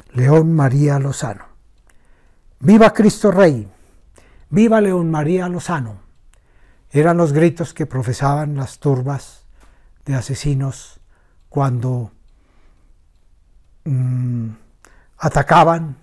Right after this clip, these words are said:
perseguían, desplazaban a numerosos personajes en el pueblo y en la región. En la película se destaca el papel de doña Gertrudis,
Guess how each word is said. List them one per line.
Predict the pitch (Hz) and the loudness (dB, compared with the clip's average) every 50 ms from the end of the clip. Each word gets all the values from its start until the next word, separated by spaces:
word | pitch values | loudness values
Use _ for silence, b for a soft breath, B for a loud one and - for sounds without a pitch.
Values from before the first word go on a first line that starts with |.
| _ _ _ _ _ _ _ - _ _ _ _ _ - | _ _ _ _ _ _ _ -20 _ _ _ _ _ -2
perseguían, | - 151 139 120 - 156 139 127 151 160 165 160 151 151 156 147 139 - _ _ _ _ _ _ _ _ _ _ | 0 0 2 2 2 0 0 2 2 2 2 0 0 -4 -6 -8 -12 -14 _ _ _ _ _ _ _ _ _ _
desplazaban | - 143 139 - - - 156 147 139 - - 165 156 147 143 139 139 131 120 _ _ _ _ _ _ _ _ _ _ _ | -2 -2 -2 -2 0 0 0 2 2 2 2 2 2 2 0 -2 -4 -6 -8 _ _ _ _ _ _ _ _ _ _ _
a | _ - 127 | _ -8 -4
numerosos | 123 127 123 123 123 127 131 120 - - 135 - | -4 -2 -2 -2 -2 -2 -4 -4 -6 -10 -10 -8
personajes | - 127 117 - - 127 127 127 131 123 - 131 131 117 - - - b b b b b b | -8 -8 -8 -6 -8 -8 -6 -6 -6 -6 -6 -8 -10 -10 -14 -18 -20 b b b b b b
en | - 123 120 | -8 -6 -4
el | 123 117 - | -4 -6 -4
pueblo | _ 143 147 143 139 131 139 143 135 - _ - - - - - | _ 2 2 2 2 0 0 -2 -2 -4 _ -20 -20 -20 -8 -4
y | 143 | -4
en | 131 123 | -2 0
la | 131 131 | -2 -2
región. | 120 131 123 - 190 180 139 98 - - - _ - _ - - - b b b b b b b b b b b b b b b - | -2 -4 -4 0 0 0 0 0 -4 -14 -20 _ -20 _ -20 -20 -20 b b b b b b b b b b b b b b b -2
En | 143 | 0
la | 147 143 - | 0 2 2
película | 147 143 160 151 - 185 180 - | 2 0 0 0 2 2 2 4
se | - 160 | 4 0
destaca | 139 - - 156 151 - 190 175 | 0 2 0 -2 0 2 0 0
el | 156 139 | 0 0
papel | - 143 135 - 147 147 147 | -2 -4 0 2 2 2 4
de | 151 170 | 4 2
doña | 160 151 147 139 143 | 2 4 2 2 2
Gertrudis, | 123 117 143 135 123 - - 175 190 196 214 240 233 - - - | 0 0 -2 -4 -4 -2 2 2 2 2 2 -2 -4 -8 -16 -20